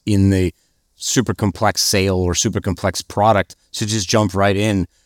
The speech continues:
what it means to be a, a, a strategic or enterprise seller. And so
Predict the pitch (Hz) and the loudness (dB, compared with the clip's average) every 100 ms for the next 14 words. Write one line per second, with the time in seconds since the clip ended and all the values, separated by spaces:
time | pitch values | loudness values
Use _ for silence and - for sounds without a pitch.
0 | _ 107 104 92 98 98 92 - 92 95 | _ 0 0 2 0 2 0 -2 -2 0
1 | 92 90 90 92 92 80 92 - 95 101 | 2 0 -2 -4 -4 -2 -2 -2 0 0
2 | 92 92 90 90 - 90 85 80 - 82 | 0 -2 0 -2 -2 -4 -2 0 0 0
3 | 78 80 85 104 90 | -2 -2 -2 0 -2